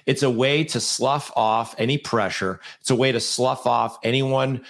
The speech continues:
trying to control or manipulate or take our time or to put undue pressure on us. So we say these things just simply to get out of the discomfort of feeling like we need to give up our time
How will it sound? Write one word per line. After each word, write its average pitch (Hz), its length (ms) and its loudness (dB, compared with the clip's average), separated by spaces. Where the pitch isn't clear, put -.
trying 127 300 -2
to 139 100 -2
control 120 680 2
or 113 140 2
manipulate 117 840 0
or 110 180 0
take 120 320 0
our 120 80 2
time 113 560 -2
or 107 220 0
to 107 320 -2
put 143 220 0
undue 123 320 0
pressure 135 400 2
on 101 120 2
us. 98 240 -2
So 123 320 0
we 127 200 0
say 160 340 2
these 147 300 0
things 113 500 -2
just 160 380 2
simply 131 340 2
to 117 100 0
get 123 220 0
out 123 160 2
of 113 100 -2
the 117 180 0
discomfort 117 960 0
of 117 180 -4
feeling 127 360 2
like 117 200 0
we 120 80 0
need 113 140 0
to 110 80 0
give 113 220 0
up 123 160 0
our 120 100 0
time 101 420 -2